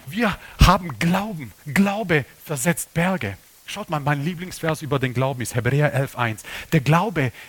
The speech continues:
ist eine Verwirklichung dessen, was man hofft. Passt auf. Ein Nichtzweifeln an dem,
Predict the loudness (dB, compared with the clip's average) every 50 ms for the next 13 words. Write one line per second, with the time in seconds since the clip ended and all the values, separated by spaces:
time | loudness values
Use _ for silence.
0 | -10 -8 -4 -2 -2 -2 -2 -6 -8 -8 -2 0 0 0 0 -2 -10 -8 -8 -10
1 | -8 -2 0 2 2 2 -2 -6 -10 -14 _ _ -14 -6 -4 -4 -4 -4 -4 -6
2 | -8 -8 -10 -12 -14 -14 -14 -16 -20 -20 -20 -20 -20 -20 _ _ -20 -20 -20 -20
3 | -20 _ _ -20 _ _ -12 -12 -10 -10 -12 -14 -14 -18 _ _ _ _ _ _
4 | _ _ _ -16 -14 -6 -2 0 0 0 0 -2 0 0 0 -2 -4 -8 -8 -8
5 | -6 -4 -4 -6 -6 -10 -12 -14 -14 -14 -16 _ -20 _ _ -6 -4 -4 -4 0
6 | 4 4 6 6 4 2 -2 -6